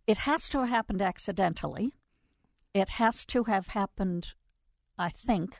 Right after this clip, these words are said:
almost certainly with wolf pups. And humans have a tremendous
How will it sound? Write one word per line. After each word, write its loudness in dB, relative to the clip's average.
almost -2
certainly 2
with -4
wolf 4
pups. 0
And 4
humans 2
have -2
a -4
tremendous 2